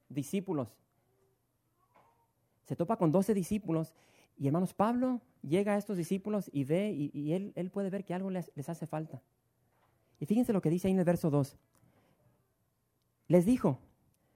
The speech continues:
"¿Recibisteis el Espíritu Santo cuando creíste?" Y ellos le dijeron,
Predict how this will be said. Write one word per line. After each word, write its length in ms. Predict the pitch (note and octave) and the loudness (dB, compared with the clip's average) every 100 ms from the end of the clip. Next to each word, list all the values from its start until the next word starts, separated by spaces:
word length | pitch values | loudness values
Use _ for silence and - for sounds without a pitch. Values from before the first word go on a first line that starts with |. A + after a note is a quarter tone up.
| _ | _
"¿Recibisteis 800 | - D3+ F3+ G3 F#3 A#3+ - B3+ | 0 4 4 4 4 4 6 6
el 80 | G#3 | 6
Espíritu 380 | D#3+ - G#3 G#3+ | 6 4 2 0
Santo 380 | F#3+ F#3+ G#3 A3 | 2 2 2 2
cuando 420 | E3+ D#3+ D3 G#2+ | 4 6 4 2
creíste?" 600 | C#3+ C3 E3 F3 A#3 A3+ - _ _ _ _ _ | 2 2 2 -2 -4 -4 -8 _ _ _ _ _
Y 140 | E3+ G3+ | 6 8
ellos 200 | B3 A3+ | 8 6
le 100 | G#3 | 4
dijeron, 400 | F#3 A3+ A3 | 4 4 4